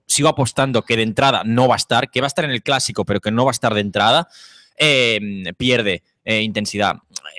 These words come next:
Ese Messi no era el Messi decisivo que era ahora. El, el partido que se pierde Messi es la primera tempo-, el primero es la primera temporada de Messi, que Messi participa en el, en este cero a tres en el Bernabéu, el espectáculo de Ronaldinho, está presente, le da un balón al, al larguero con una jugada espectacular.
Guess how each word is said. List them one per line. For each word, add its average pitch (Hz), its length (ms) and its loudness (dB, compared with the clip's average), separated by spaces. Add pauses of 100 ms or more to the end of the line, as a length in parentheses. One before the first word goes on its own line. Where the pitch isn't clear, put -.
(160)
Ese 175 200 0
Messi 165 300 -2
no 143 240 2
era 135 140 2
el 120 100 -2
Messi 120 480 -2
decisivo 120 480 -2
que 120 120 0
era 107 100 2
ahora. 120 400 2
El, 95 560 -2
el 101 220 -6
partido 110 340 -10
que 113 40 -10
se 113 120 -6
pierde 120 400 0 (240)
Messi 135 360 0
es 117 120 -2
la 131 100 2
primera 123 280 0
tempo-, 123 320 -4
el 120 120 -8
primero 117 380 2
es 101 100 -4
la 120 80 0
primera 117 220 -2
temporada 113 440 2
de 113 100 2
Messi, 156 360 0
que 123 120 -4
Messi 117 200 -2
participa 113 460 -4
en 117 60 0
el, 110 180 -2
en 110 100 -2
este 120 200 -4
cero 131 180 0
a 120 80 2
tres - 500 0 (200)
en 127 120 -4
el 123 80 -6
Bernabéu, 117 440 2
el 113 60 0
espectáculo 113 440 -6
de 110 60 -2
Ronaldinho, 131 440 -2
está 123 240 -2
presente, 143 600 0 (240)
le 110 420 0
da 120 300 -2
un 123 100 0
balón 123 240 2
al, 120 160 2
al 127 140 2
larguero 127 380 2
con 117 140 -4
una 117 100 -2
jugada 117 200 0
espectacular. 135 640 0